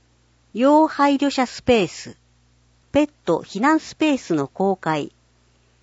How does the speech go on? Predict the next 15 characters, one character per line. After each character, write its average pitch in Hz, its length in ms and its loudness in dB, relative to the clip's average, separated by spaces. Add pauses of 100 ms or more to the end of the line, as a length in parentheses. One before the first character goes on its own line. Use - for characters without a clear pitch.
(200)
炊 208 240 -4
き - 20 -6
出 285 120 0
し 277 200 -6
訓 214 300 -2
練、 131 200 -4 (800)
地 214 160 -6
震 294 380 0
ブ 254 120 0
イ 294 140 2
ア 285 140 2
ー - 20 0
ル 277 140 -2
体 208 260 0
験、 131 300 -8